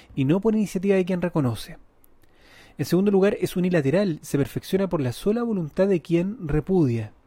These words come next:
En tercer lugar, es solemne. El, el artículo ciento noventa y uno, pero ya en su inciso cuarto, dice: "El repudio deberá hacerse por escritura pública, dentro del pla-, dentro del plazo señalado en el presente artículo.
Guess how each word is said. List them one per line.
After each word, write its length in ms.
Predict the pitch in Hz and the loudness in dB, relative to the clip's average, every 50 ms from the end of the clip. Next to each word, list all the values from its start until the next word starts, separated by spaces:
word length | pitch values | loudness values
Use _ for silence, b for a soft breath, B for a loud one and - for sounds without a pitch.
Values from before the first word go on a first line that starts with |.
| _ _ b b b b b b b b b b b | _ _ b b b b b b b b b b b
En 80 | - 139 | -6 -4
tercer 300 | 120 131 - - 170 165 | -4 -6 -4 -4 -2 0
lugar, 340 | 185 190 180 185 196 - - - | 2 2 2 2 2 0 -2 -4
es 120 | 165 151 | -4 -4
solemne. 640 | - - 170 147 143 185 214 196 170 135 120 113 104 - - - _ _ _ _ - | -2 0 0 2 2 2 2 2 0 -2 -4 -4 -6 -10 -16 -20 _ _ _ _ -4
El, 640 | 151 135 135 135 131 135 135 135 135 135 139 143 - | -2 0 0 0 0 0 -2 -2 -2 -2 -2 -4 -4
el 260 | - 131 131 127 127 | -4 -4 -2 -2 -2
artículo 540 | 131 123 - - 175 160 - 180 170 170 170 | -4 -6 -8 -10 -12 -8 -6 -4 -2 -2 -4
ciento 300 | - - 180 165 - 170 | -4 -6 -8 -6 -6 -4
noventa 360 | 165 165 160 156 143 - 151 | -2 -2 -2 -2 -4 -4 -4
y 120 | 143 170 208 | -4 -2 -2
uno, 320 | 220 190 165 180 226 - B B B B B B B B _ | -2 -2 -2 -4 -6 -8 B B B B B B B B _
pero 140 | - 143 139 | -4 -4 -2
ya 240 | 131 165 180 185 - | -2 -2 -4 -4 -4
en 160 | - 151 147 | -4 -4 -4
su 140 | - - 139 | -4 -4 -4
inciso 460 | 135 127 - - 185 165 - 165 143 | -4 -4 -6 -8 -10 -6 -6 -6 -6
cuarto, 580 | - - 202 220 214 - _ - 185 226 254 _ _ | -2 -2 -2 -2 -2 -4 _ -6 -6 -6 -8 _ _
dice: 380 | - 143 190 185 - - 196 - | -8 -6 -6 -6 -4 -6 -6 -4
"El 140 | - 165 147 | -2 -4 -2
repudio 480 | 139 143 143 - - 208 226 240 226 208 | -2 -4 -6 -6 -6 -6 -4 -2 0 0
deberá 240 | 175 156 156 156 | 2 0 0 -2
hacerse 360 | 147 - - 190 185 - - 190 | -2 -4 -6 -8 -6 -6 -6 -6
por 300 | - - 185 196 - - - | -4 -2 -2 -4 -4 -6 -10
escritura 560 | 156 - - 165 160 151 170 185 180 165 - | -12 -10 -6 -6 -6 -4 -2 -2 -2 -2 0
pública, 520 | - 175 170 151 135 135 127 - - - - _ b b b b b b b - | 2 2 2 2 2 -2 -4 -8 -10 -10 -14 _ b b b b b b b -10
dentro 320 | 135 135 135 147 147 190 | -6 -4 -4 -2 -4 -4
del 80 | 170 - | -6 -6
pla-, 200 | 180 175 185 - | -6 -8 -8 -6
dentro 280 | 151 143 156 156 180 185 | -4 -4 -2 -2 -2 -4
del 80 | 175 | -4
plazo 300 | 156 - 175 175 - - | -2 -4 -4 -4 -6 -8
señalado 640 | 190 - - 156 143 135 131 143 151 160 170 190 - - - | -8 -4 -2 -2 0 0 0 0 0 0 -2 -2 -4 -4 -4
en 100 | 151 143 | -4 -4
el 100 | 139 131 | -4 -6
presente 360 | - 135 - 175 165 156 175 | -8 -8 -8 -6 -6 -6 -6
artículo. 540 | 165 160 - - 139 - - - - - | -8 -6 -4 -6 -6 -4 -6 -10 -10 -12